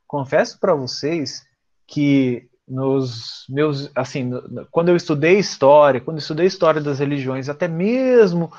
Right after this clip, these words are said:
lá no, no, quando eu estudei o estudo aprofundado de doutrina espírita, o ead,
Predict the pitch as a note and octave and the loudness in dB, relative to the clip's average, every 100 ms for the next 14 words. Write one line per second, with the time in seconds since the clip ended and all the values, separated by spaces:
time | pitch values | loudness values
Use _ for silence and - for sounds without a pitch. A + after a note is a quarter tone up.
0 | - - - D#3 D#3 D#3 D3+ C#3+ C#3 C3+ | -20 -8 2 4 4 2 2 2 0 -2
1 | D3 C#3 C#3+ C#3 D#3 D3+ D3 - C3+ D3 | -6 -6 -6 -4 -4 -2 -4 -6 -2 0
2 | D3 C#3 C3 B2+ - - B2+ E3+ E3 - | 0 0 -2 -4 -8 -10 -6 -2 -2 -2
3 | D3+ D3 C#3+ C#3+ C3+ C3 C3 C3+ C3+ C3+ | -8 -4 2 2 0 -6 -4 -4 -2 -4
4 | B2 - - F#3+ F3+ C3 - - _ _ | -4 -8 -2 0 0 -2 -8 -20 _ _
5 | _ - B2+ B2 D#3 F3+ D#3+ A#2 G#2 | _ -4 -2 2 4 4 2 0 -10